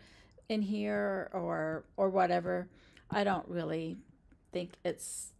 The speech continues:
necessary. But anyway, let me just show you how to put your own unsubscribe link in here, okay? So this is a little bit tricky. You're gonna go take your cursor, go to the next line, okay? See it right here,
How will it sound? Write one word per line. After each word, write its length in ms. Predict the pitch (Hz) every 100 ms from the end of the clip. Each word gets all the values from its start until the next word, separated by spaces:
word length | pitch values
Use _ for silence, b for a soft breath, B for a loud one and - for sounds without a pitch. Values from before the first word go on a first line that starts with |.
| -
necessary. 800 | 196 202 220 226 233 233 240 247 B B B B _
But 160 | 220 214
anyway, 420 | 208 165 143 175 -
let 140 | 190
me 80 | 220
just 160 | 233 -
show 100 | 208
you 140 | 202
how 120 | 190
to 120 | 180
put 180 | 175 -
your 180 | 180 - -
own 320 | 190 190 202 -
unsubscribe 840 | 190 180 190 185 - 180 170 170 -
link 400 | - 160 156 131 -
in 100 | 165
here, 420 | 170 - - 190 -
okay? 280 | 175 180 196 - B B B B B B B _
So 200 | - 185
this 180 | 175 208
is 140 | 190
a 80 | 180
little 340 | 175 180 208
bit 180 | 226 277
tricky. 340 | - 247 247
You're 140 | 220 180
gonna 300 | 180 175 175
go 500 | 175 175 170 170 170 - - -
take 240 | 196 185
your 100 | 220
cursor, 600 | 214 202 196 202 190 190 - b b -
go 160 | 170
to 140 | 175 202
the 120 | 208
next 340 | 202 208 -
line, 580 | 208 185 170 165 175 190 - - - -
okay? 240 | 180 190
See 380 | 185 - 175 170
it 100 | -
right 220 | 190 196
here, 320 | 190 196 240